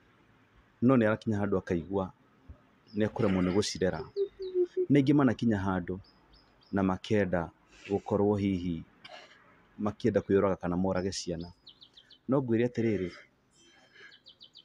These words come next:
gũkũ kwa mũrũri tũkũheaga kanya ga gũteithia arĩa tũkũrehagĩra, na oho ga kwĩitũrũra ũgateithĩka.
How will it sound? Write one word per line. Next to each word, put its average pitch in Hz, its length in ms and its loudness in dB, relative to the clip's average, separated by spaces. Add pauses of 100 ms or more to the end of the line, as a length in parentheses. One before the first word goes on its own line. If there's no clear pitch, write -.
(760)
gũkũ 123 160 -2
kwa 113 160 -2
mũrũri 92 340 0
tũkũheaga 87 560 -6
kanya 87 480 -6 (1160)
ga 95 120 0
gũteithia 104 500 2
arĩa 104 120 2
tũkũrehagĩra, 104 640 -4 (680)
na 107 220 0
oho 113 300 2
ga 127 120 0
kwĩitũrũra 95 760 -2 (1040)
ũgateithĩka. 95 720 -2